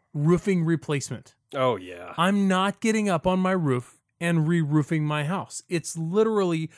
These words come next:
Speaker 1: my only defense between my dry family room and that wet, <laughs> you know, cloud that's above my
Speaker 2: Rain.
Speaker 1: house. <laughs> Yeah, yeah.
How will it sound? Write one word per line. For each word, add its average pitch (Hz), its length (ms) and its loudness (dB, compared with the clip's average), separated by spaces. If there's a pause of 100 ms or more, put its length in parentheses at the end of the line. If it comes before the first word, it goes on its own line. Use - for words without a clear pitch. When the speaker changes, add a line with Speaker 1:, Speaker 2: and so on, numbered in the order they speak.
(140)
Speaker 1:
my 170 300 -2
only 220 440 0
defense 180 640 -2 (300)
between 156 560 -4 (240)
my 156 260 -2
dry 160 600 -2
family 190 440 0
room 131 340 -2 (640)
and 147 420 -4 (100)
that 156 300 -2
wet, 156 460 -4 (460)
<laughs> 156 460 -12
you 175 180 0
know, 151 300 -2 (400)
cloud 180 520 0
that's 139 180 -4
above 147 240 0
my 156 60 6 (120)
Speaker 2:
Rain. 147 80 2
Speaker 1:
house. 180 340 0
<laughs> - 0 -
Yeah, 165 400 2
yeah. 196 240 -2